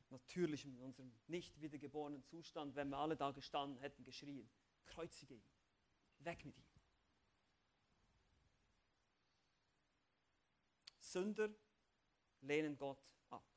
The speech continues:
und zwar von Natur aus. Egal, ob sie religiös sind oder nicht.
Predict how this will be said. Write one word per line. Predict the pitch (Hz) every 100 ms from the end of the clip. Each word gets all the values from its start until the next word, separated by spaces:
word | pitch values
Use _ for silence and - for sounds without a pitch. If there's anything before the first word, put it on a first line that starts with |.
| _ _ _ _ _
und | - 147
zwar | 156 147
von | - 143
Natur | 139 170 170 113
aus. | 87 - - _ _ _ _ _ _ _ _ _ _ _ _ -
Egal, | 135 196
ob | 214
sie | -
religiös | 175 147 139 139 151 185
sind | - 185 190
oder | - 139
nicht. | 147 123 - -